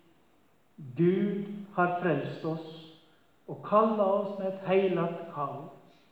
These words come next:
ikke på grunn av gjerningene våre, men etter sin egen vilje og nåde, den som er gjeven oss i Kristus Jesus fra evige tider,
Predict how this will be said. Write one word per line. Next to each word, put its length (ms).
ikke 680
på 140
grunn 380
av 180
gjerningene 720
våre, 400
men 300
etter 380
sin 260
egen 520
vilje 360
og 160
nåde, 500
den 180
som 160
er 160
gjeven 340
oss 340
i 180
Kristus 480
Jesus 500
fra 180
evige 600
tider, 380